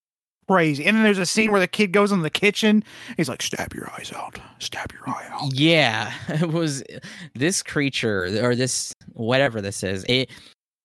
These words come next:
Speaker 2: it causes stuff to float up to the ceiling. It will also take stuff and, like,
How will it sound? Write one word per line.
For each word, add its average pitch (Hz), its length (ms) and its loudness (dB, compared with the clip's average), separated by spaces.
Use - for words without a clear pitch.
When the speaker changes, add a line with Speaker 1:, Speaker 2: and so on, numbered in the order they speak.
Speaker 2:
it 131 160 0
causes 135 420 0
stuff 123 240 0
to 120 80 -10
float 117 280 -2
up 107 120 -2
to - 60 -10
the 85 100 -8
ceiling. 165 640 2
It 135 220 2
will 127 120 -2
also 143 280 0
take - 320 -2
stuff - 420 -2
and, 123 140 2
like, 113 180 2